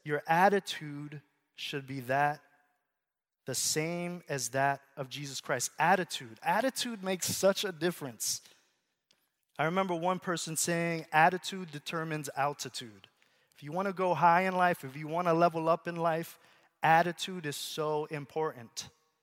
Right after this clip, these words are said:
And today I believe the Lord is asking us to pause for a moment to examine our attitude. So three ways that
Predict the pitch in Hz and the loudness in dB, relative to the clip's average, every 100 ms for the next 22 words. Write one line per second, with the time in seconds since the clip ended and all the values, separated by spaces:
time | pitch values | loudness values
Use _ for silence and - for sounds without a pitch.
0 | _ _ _ _ _ _ 147 - 160 180 | _ _ _ _ _ _ -4 -2 2 6
1 | 185 170 170 175 147 147 156 160 143 143 | 6 4 -2 -2 -2 0 0 0 0 4
2 | 151 160 - 160 147 - - 135 127 _ | 4 4 0 -2 -2 -2 -4 -4 -6 _
3 | _ - 170 165 151 - 151 139 139 139 | _ 0 2 2 -2 -4 -4 -4 -6 -8
4 | 135 - 143 135 123 139 147 147 147 135 | -10 -10 -8 -8 -4 0 0 0 -4 -8
5 | _ _ _ _ 139 127 143 143 143 - | _ _ _ _ 2 4 4 2 0 -6
6 | 139 123 - 156 - 180 214 226 208 196 | -10 -10 -6 -6 -6 -6 -4 -2 2 2
7 | 175 156 147 - - _ _ _ _ _ | 2 0 -2 -6 -10 _ _ _ _ _
8 | _ _ _ _ _ 135 156 147 | _ _ _ _ _ 0 2 2